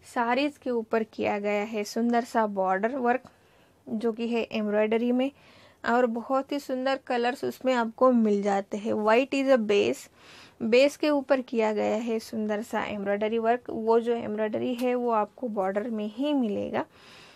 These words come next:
कोटा कॉटन साड़ीज का ये कलेक्शन है with एम्ब्रॉयडरी बॉर्डर। व्हाइट लवर्स के लिए है, व्हाइट कलर में ही mostly ये साड़ीज अवेलेबल है। बेस व्हाइट कलर है, उसके ऊपर किया गया है डिफरेंट डिफरेंट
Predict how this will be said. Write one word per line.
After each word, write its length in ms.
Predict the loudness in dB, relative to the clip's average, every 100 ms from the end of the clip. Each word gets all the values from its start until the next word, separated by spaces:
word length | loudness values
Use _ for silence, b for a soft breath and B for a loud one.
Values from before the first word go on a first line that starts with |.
| B B _ _ _ _ _
कोटा 260 | 2 4 6
कॉटन 360 | 6 4 0
साड़ीज 340 | 2 2 2 -2
का 100 | 0
ये 200 | 2 2
कलेक्शन 560 | 0 0 -2 -4 -4 -2
है 280 | -2 -4 -6 B B B -6
with 200 | -6 -6
एम्ब्रॉयडरी 540 | -6 -4 -2 -2 -2 -2
बॉर्डर। 400 | 0 2 2 0 -4 _ _ _ _ _ _ _ _ _ -10
व्हाइट 340 | 0 4 4 4
लवर्स 340 | 2 2 0
के 160 | -4 -4
लिए 240 | -2 0
है, 180 | 0 0
व्हाइट 360 | 0 2 2 0
कलर 340 | -4 -2 -2
में 160 | -2 -2
ही 220 | -2 -4
mostly 420 | -2 -2 -4 -4
ये 200 | -2 0
साड़ीज 440 | -2 -2 0 0 -4 B B B B
अवेलेबल 520 | -2 0 0 -2 -2 -4
है। 180 | -6
बेस 360 | -2 0 0 0
व्हाइट 300 | 0 0 0
कलर 280 | -2 -2 0
है, 180 | 0 -2
उसके 320 | -2 -4 -2
ऊपर 320 | -2 -2 -6
किया 340 | -4 -6 -4
गया 220 | -2 0 0
है 180 | -2
डिफरेंट 420 | -6 -6 -6 -6 -6
डिफरेंट 440 | -6 -6 -6 -8